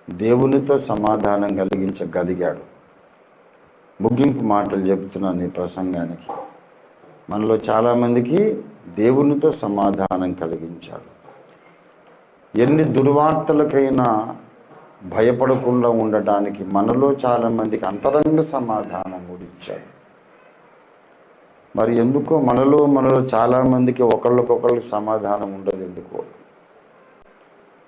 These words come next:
సమాధానకర్త ఇక్కడ తన సమాధానాన్ని ఎందుకు ఇవ్వలేకపోతున్నాడంటే దానికి మనమే బాధ్యులు. దీనికి లెక్క అడుగుతాడు ఆయన.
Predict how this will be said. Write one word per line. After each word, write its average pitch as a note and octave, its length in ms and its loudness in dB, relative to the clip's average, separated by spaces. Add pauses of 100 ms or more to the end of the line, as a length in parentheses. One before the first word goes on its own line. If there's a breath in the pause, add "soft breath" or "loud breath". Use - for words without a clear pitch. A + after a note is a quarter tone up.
(580)
సమాధానకర్త B2 1400 0 (300)
ఇక్కడ F3+ 480 -2
తన C#3 140 -2
సమాధానాన్ని B2+ 880 0
ఎందుకు B2 340 -2
ఇవ్వలేకపోతున్నాడంటే A#2+ 1500 0 (920)
దానికి G#2+ 480 0
మనమే A#2 760 2
బాధ్యులు. G2 580 -4 (2250)
దీనికి C#3+ 400 2
లెక్క B2+ 420 0
అడుగుతాడు D#3 560 0
ఆయన. F#2+ 180 -6